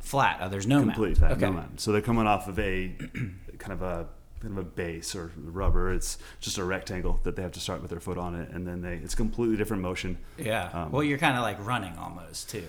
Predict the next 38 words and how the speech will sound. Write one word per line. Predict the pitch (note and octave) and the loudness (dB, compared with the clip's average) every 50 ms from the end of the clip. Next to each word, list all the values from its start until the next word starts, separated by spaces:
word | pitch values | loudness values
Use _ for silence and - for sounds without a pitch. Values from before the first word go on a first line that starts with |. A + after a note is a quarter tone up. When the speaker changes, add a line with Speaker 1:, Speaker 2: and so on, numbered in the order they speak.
| E2 | -10
Speaker 1:
It's | F2 - - | -8 0 6
Speaker 2:
you, | C#3 D3 - | 6 6 6
Speaker 1:
like | - - | 6 4
a, | D3+ | 4
Speaker 2:
you, | D#3+ | 4
Speaker 1:
more | D3 D#3+ F3 F3+ F3 D#3+ | 6 8 8 10 8 8
of | C3+ | 8
a | C3+ | 6
Speaker 2:
you | C3 B2 | 4 8
Speaker 1:
movement | C3 E3+ F3 E3+ | 10 10 12 12
Speaker 2:
kinda | C#3+ A2+ | 10 8
Speaker 1:
than | G#2 G2 | 6 6
Speaker 2:
jump | C3+ C3 C3+ C3+ - | 6 6 6 4 2
Speaker 1:
pitching. | G#2 G#2 A2 | 0 0 2
Speaker 2:
forward, | A#2+ C3 C3+ D3 E3 F3 E3+ C3 | 4 6 6 8 8 6 6 6
but | A#2 A#2 A2 | 6 4 4
it's | A#2 A2+ B2 | 4 4 2
a | A2+ G#2 | 2 4
windmill | G#2 B2+ B2+ A#2+ A2+ G#2+ G2 | 6 6 6 6 4 4 2
motion | G2+ G2+ F#2+ F#2 - F#2+ F2+ | 0 0 -2 -4 -4 -4 -4
with | F2+ F2+ - | -4 -6 -6
your | F#2 F#2 | -8 -8
arm. | F#2 E2+ D2+ E2 - - - | -8 -8 -10 -12 -16 -10 -4
Speaker 1:
Yeah. | G#2+ G#2+ G2+ D#2+ C#2+ G2 | -2 0 0 0 0 -2
Speaker 2:
And | G#2+ G#2 | -2 0
the | F#2+ | 2
ball | F#2 G2+ G2+ G2 | 4 4 4 4
comes | - A2+ G2+ G2 - | 2 0 -2 -2 -2
from | - G#2+ G2 | -2 -2 0
down | F#2+ F#2+ F#2 F2+ | 0 0 0 0
below, | F#2 G2 G#2 G2+ G2 F#2+ | 0 0 2 2 2 0
whereas | G2 F#2+ F#2 F2 - | -2 -2 -4 -6 -6
baseball | F#2+ F2+ F2+ - - F#2+ F#2 | -6 -6 -6 -6 -6 -6 -6
comes | F2+ - G2+ G2+ F#2 | -6 -6 -8 -8 -8
from | - G#2 F#2+ F2 | -8 -8 -8 -8
above | E2 F2 F2 F2 | -6 -8 -8 -8
your | E2+ E2+ | -10 -10
head. | E2+ F2 E2 - | -10 -10 -10 -10